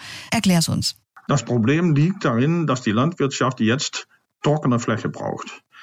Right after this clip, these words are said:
Speaker 2: Äh, wir müssen diese Fläche nass machen, sonst kriegen wir den Klimawandel nicht im Griff.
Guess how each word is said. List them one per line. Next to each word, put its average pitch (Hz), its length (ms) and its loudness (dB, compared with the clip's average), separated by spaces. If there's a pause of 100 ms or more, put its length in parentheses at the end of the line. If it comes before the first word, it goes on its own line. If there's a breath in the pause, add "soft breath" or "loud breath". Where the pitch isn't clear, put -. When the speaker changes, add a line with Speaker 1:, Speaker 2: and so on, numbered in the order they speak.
(160 loud breath)
Speaker 2:
Äh, 107 160 0
wir 117 140 4
müssen 190 420 4
diese 151 200 0
Fläche 139 320 -2
nass 135 280 0
machen, 151 440 0
sonst 135 380 0
kriegen 143 360 0
wir 127 120 2
den 120 120 -2
Klimawandel 104 920 2
nicht 110 240 2
im 95 140 -2
Griff. - 420 -6